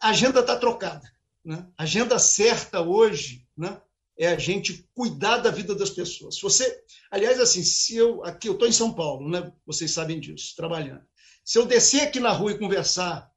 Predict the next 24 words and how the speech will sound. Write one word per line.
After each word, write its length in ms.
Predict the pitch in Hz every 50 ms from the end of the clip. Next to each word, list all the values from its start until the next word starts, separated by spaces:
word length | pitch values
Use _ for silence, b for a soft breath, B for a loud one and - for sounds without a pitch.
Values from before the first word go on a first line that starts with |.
| _ _ _ _ _ _ _ _ _
com 120 | - 403 403
um 60 | -
paulista 460 | - 262 196 190 240 262 - - 220
ou 60 | 190
com 100 | - 196
um 40 | 185
brasileiro 500 | 185 185 190 - 165 160 170 202 196 190
e 60 | -
perguntar 480 | 190 202 180 180 180 170 170 202 202 196
qual 200 | - 208 196 190
a 60 | 196
prioridade 500 | 202 185 180 180 170 160 170 170 160 147
dele, 260 | 151 208 220 214 - b b b b _ _ _ _ _ -
não 200 | - - 285 226
tem 260 | - - 277 311 302
eleição 480 | 277 254 240 226 - - - 240 233 226
na 80 | 214
conversa 460 | - 190 190 175 185 180 170 - 170
dele. 340 | 156 147 151 156 147 139 - -
Ele 180 | 202 233 -
tem 280 | - - 254 226 - - _ _ -
conversa 300 | 240 - 262 285 285 -
assim, 120 | - 247
ó, 220 | 220 190 185 185